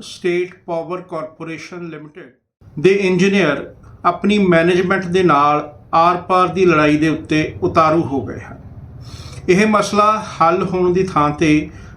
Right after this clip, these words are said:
ਲਗਾਤਾਰ ਟਕਰਾਅ ਦੇ ਵੱਲ ਹੀ ਵੱਧ ਰਿਹਾ ਹੈ। ਮੰਗਲਵਾਰ ਨੂੰ ਪੀ ਐਸ ਪੀ ਸੀ ਐਲ ਦੇ ਹੈੱਡ ਆਫਿਸ ਪਟਿਆਲਾ ਵਿਖੇ ਇਹਨਾਂ ਇੰਜੀਨੀਅਰਾਂ ਵੱਲੋਂ ਇੱਕ ਬੇਮਿਸਾਲ ਵਿਰੋਧ ਪ੍ਰਦਰਸ਼ਨ ਕੀਤਾ ਗਿਆ, ਜਿਸ ਦੇ ਚੱਲਦਿਆਂ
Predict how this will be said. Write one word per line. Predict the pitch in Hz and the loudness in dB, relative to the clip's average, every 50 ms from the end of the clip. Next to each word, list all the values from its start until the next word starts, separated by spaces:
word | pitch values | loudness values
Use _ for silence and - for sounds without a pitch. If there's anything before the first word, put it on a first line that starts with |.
| - - - | -10 -2 2
ਲਗਾਤਾਰ | 151 151 156 156 180 185 190 185 - 180 160 160 160 160 156 - - - - - | 4 4 4 6 4 2 2 2 0 2 2 2 2 0 -2 -8 -16 -16 -10 -6
ਟਕਰਾਅ | 180 170 175 175 170 170 170 170 | -4 0 2 4 4 4 4 2
ਦੇ | 170 185 | 2 2
ਵੱਲ | 175 170 160 156 | 2 2 0 0
ਹੀ | 147 147 156 | 0 -2 -2
ਵੱਧ | 135 131 131 127 | 0 0 -2 -2
ਰਿਹਾ | 143 143 139 131 | -2 -4 -4 -4
ਹੈ। | 120 - - - - - - - - - - - - - - - - - - - - - - - | -6 -10 -14 -18 -20 -20 -20 -20 -20 -20 -20 -20 -20 -20 -20 -20 -20 -20 -20 -20 -20 -12 -4 0
ਮੰਗਲਵਾਰ | 170 185 196 202 233 233 233 220 220 214 208 208 | 0 0 2 0 0 2 2 2 2 2 2 0
ਨੂੰ | 202 185 185 196 196 202 - - - - - | -2 -2 -2 -2 -4 -6 -8 -10 -18 -14 -6
ਪੀ | - 202 196 202 | -2 0 2 4
ਐਸ | 208 202 202 - | 2 2 0 -2
ਪੀ | - 208 196 180 | -2 -2 -2 0
ਸੀ | - - 208 196 | 0 0 2 4
ਐਲ | 190 185 180 175 | 4 4 6 4
ਦੇ | 190 175 185 165 | 4 2 2 2
ਹੈੱਡ | 160 160 170 | 2 2 2
ਆਫਿਸ | 175 165 165 - 151 143 139 139 - | 2 0 0 -2 -4 -4 -4 -6 -8
ਪਟਿਆਲਾ | - - - 160 170 160 160 165 175 180 180 | -8 -4 -2 0 2 2 2 4 2 2 2
ਵਿਖੇ | 160 151 139 - - 151 143 143 147 147 - - - - - - - - - - - | 0 -2 -4 -2 -2 -2 0 -2 -2 -6 -10 -18 -20 -20 -20 -20 -20 -20 -10 -2 2
ਇਹਨਾਂ | 190 190 196 202 208 208 208 | 4 4 6 4 4 2 2
ਇੰਜੀਨੀਅਰਾਂ | 196 190 190 202 208 214 214 208 208 208 202 | 2 2 4 4 4 4 4 4 4 2 4
ਵੱਲੋਂ | 180 156 151 151 151 156 160 165 - - - - - - - | 2 2 4 4 2 2 0 -2 -6 -10 -16 -18 -12 -4 -2
ਇੱਕ | 185 190 190 - 180 | -2 -2 -2 -4 -4
ਬੇਮਿਸਾਲ | 156 131 160 170 180 180 185 180 180 - 180 170 170 175 175 175 170 - | 0 4 4 4 4 4 2 -2 0 2 2 4 4 4 2 0 -4 -6
ਵਿਰੋਧ | - 156 156 160 175 190 202 196 | -4 0 2 4 6 6 4 2
ਪ੍ਰਦਰਸ਼ਨ | 196 196 170 170 160 143 - - 170 165 | 2 0 2 2 2 2 2 0 0 0
ਕੀਤਾ | - - 143 131 143 156 156 151 | 2 0 -2 0 2 2 2 2
ਗਿਆ, | 151 151 147 151 151 151 156 - - - - - - - - 156 | 2 0 0 0 0 -2 -4 -8 -16 -20 -20 -20 -18 -12 -6 -2
ਜਿਸ | 143 156 180 175 - - | 2 2 2 2 2 -2
ਦੇ | - 214 208 | 0 0 0
ਚੱਲਦਿਆਂ | 202 202 190 165 156 151 175 170 160 139 131 | 2 2 2 2 2 2 2 2 2 0 -2